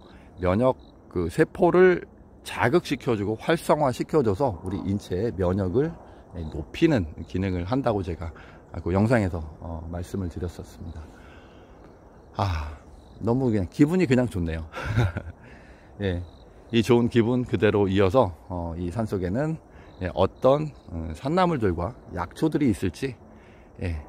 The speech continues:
짧은 시간이지만 한번 알아보는 시간 가져보도록 하겠습니다. 자, 이동하겠습니다. 자, 지금 보시는 식물을 아시나요? 예, 제가,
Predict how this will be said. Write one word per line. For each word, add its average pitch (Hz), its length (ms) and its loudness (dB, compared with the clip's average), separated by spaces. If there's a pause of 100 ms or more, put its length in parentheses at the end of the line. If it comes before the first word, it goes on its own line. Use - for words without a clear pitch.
(200)
짧은 131 260 0
시간이지만 110 460 2
한번 87 260 -4 (260)
알아보는 92 400 2
시간 85 360 -8
가져보도록 80 480 -4
하겠습니다. - 440 -8 (200)
자, - 200 -8 (160)
이동하겠습니다. 107 640 2 (3250)
자, 98 120 -18 (420)
지금 127 460 -4 (160)
보시는 117 480 -2
식물을 127 720 -4 (320)
아시나요? 98 500 -4 (880)
예, 90 280 -4
제가, 117 400 -2